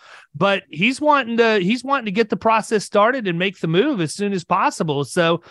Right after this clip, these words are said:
of course I'm gonna have that. And you know what else I told him? Everybody listening to this is, you're gonna, they're gonna shriek when they hear it.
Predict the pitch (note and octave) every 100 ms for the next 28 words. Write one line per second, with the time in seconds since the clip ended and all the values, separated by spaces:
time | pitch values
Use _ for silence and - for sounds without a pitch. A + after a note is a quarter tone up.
0 | - - F3+ C#4 E4 E4 D4 G3+ E3 D3+
1 | C#3 B2 E3+ G#3+ C4+ B3+ B3 C#4 C4 C#4
2 | D4+ D#4 - _ _ _ - G#3+ A#3 A3
3 | F#3+ F#3 - F3 D3+ D3+ - C#3+ E3+ G3
4 | F3+ C#3 _ _ _ _ _ - E3 E3
5 | A#2+ - F#3 E3 D3+ C#3+ C3+ D3+ A#2+ A2